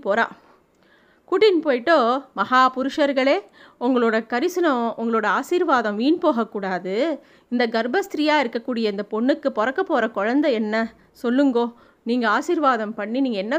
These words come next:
சொல்றீங்கன்னு நாங்க கேட்க ஆவலா இருக்கோம்" அப்படின்னு எல்லாரும் போய் கூட்டின்னு போய் அவன் முன்னாடி நிறுத்துறா. ரிஷிகளுக்கு அவளோட குறும்பு புரிஞ்சிடுத்து. அதுக்கு காரணம் அவளோட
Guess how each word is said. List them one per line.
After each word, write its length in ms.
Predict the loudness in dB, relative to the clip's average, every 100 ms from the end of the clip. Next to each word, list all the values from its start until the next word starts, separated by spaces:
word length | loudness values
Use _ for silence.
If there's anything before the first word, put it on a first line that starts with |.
| -2
சொல்றீங்கன்னு 460 | -2 0 0 2
நாங்க 260 | 2 0 -2
கேட்க 360 | -4 -4 -2 -2
ஆவலா 480 | 2 2 2 2
இருக்கோம்" 360 | 2 0 -8 -8 _ -8
அப்படின்னு 280 | 0 0
எல்லாரும் 460 | 0 0 2 2 2
போய் 160 | 0 -2
கூட்டின்னு 340 | -2 -2 0
போய் 100 | 2
அவன் 440 | 2 2 0 0
முன்னாடி 220 | 0 2 0
நிறுத்துறா. 440 | -2 -4 -2 -2 -4 -12 _ -20 _ -20 -20 _ _ _
ரிஷிகளுக்கு 680 | -4 0 2 2 0 -2 0 0 2 0 0
அவளோட 400 | 0 0 0 -4
குறும்பு 400 | -2 0 0 0 0
புரிஞ்சிடுத்து. 500 | 2 2 0 -4 -12 -14 _ _ _ _ _ _
அதுக்கு 440 | -4 -2 -2 -2 -2
காரணம் 720 | 0 2 2 4 4 2 0
அவளோட 340 | 0 0 -2